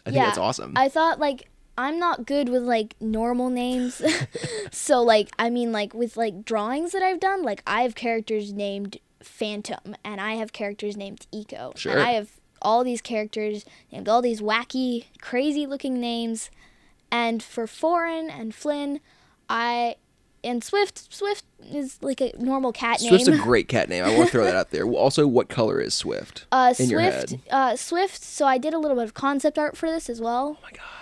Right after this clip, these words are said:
Speaker 1: If you, if you
Speaker 2: Uh,
Speaker 1: send that
Speaker 2: it was
Speaker 1: to me, I'll post it,
Speaker 2: Yeah, it was,
Speaker 1: and so
Speaker 2: a, it
Speaker 1: everybody
Speaker 2: was,
Speaker 1: can
Speaker 2: like,
Speaker 1: see
Speaker 2: a
Speaker 1: it.
Speaker 2: bit sketchy, and if
Speaker 1: Yeah.
Speaker 2: I was to, like, finish it, finish it, then I,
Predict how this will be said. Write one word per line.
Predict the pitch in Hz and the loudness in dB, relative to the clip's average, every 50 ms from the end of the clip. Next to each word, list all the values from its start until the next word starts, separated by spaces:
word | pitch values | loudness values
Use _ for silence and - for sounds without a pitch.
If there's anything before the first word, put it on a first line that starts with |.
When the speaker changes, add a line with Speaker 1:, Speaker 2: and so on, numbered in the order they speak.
| - - - - | -18 -20 -6 -4
Speaker 1:
If | 139 135 - | -4 -2 0
you, | 131 135 | -2 0
if | - 131 135 - | 0 2 4 4
you | 269 | 6
Speaker 2:
Uh, | |
Speaker 1:
send | 262 247 123 131 | 6 6 6 4
that | |
Speaker 2:
it | 120 | 4
was | - | 2
Speaker 1:
to | 160 | 2
me, | 160 160 147 | 4 4 4
I'll | - - | 4 4
post | - - 110 110 - - | 4 4 2 2 2 -2
it, | - - | -2 0
Speaker 2:
Yeah, | 240 226 208 - | 0 0 2 2
it | |
was, | - - | 0 0
Speaker 1:
and | - 349 | 4 4
so | - | 4
Speaker 2:
a, | 226 | 6
it | 214 | 6
Speaker 1:
everybody | 220 | 6
Speaker 2:
was, | - 277 | 4 6
Speaker 1:
can | 311 320 | 6 6
Speaker 2:
like, | 294 | 6
Speaker 1:
see | - | 6
Speaker 2:
a | 247 | 6
Speaker 1:
it. | 277 339 330 | 4 2 0
Speaker 2:
bit | - - | -2 -4
sketchy, | - - - - - - 302 311 311 285 - | -2 -2 -2 -2 0 0 -2 -2 -2 -2 -2
and | 220 233 | -2 0
if | 269 | 2
Speaker 1:
Yeah. | - 226 | 4 4
Speaker 2:
I | 233 | 2
was | 233 233 220 - | 2 0 -2 -4
to, | - 226 208 | -6 -6 -6
like, | 202 190 - - | -6 -8 -10 -12
finish | - - 233 233 240 - - | -8 -4 -4 -4 -2 -4 -6
it, | 311 - | -6 -8
finish | - 302 294 302 302 - 349 | -8 -8 -8 -6 -6 -6 -6
it, | 339 339 - - | -6 -6 -8 -10
then | 226 220 220 | -10 -8 -8
I, | 208 208 208 208 | -8 -8 -10 -10